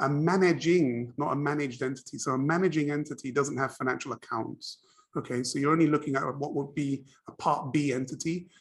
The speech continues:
That's the one that would have financial accounts. So the managed entity is the one with financial accounts. The managing entity,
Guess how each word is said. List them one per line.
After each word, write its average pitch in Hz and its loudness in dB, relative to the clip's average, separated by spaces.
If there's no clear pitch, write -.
That's 147 0
the - 0
one 131 4
that 135 -2
would 123 0
have 135 0
financial 127 0
accounts. 117 -4
So 131 -4
the 120 -2
managed 139 2
entity 135 -2
is 120 0
the 127 -2
one 127 2
with 120 -6
financial 123 -2
accounts. 175 -4
The 131 0
managing 151 6
entity, 135 -2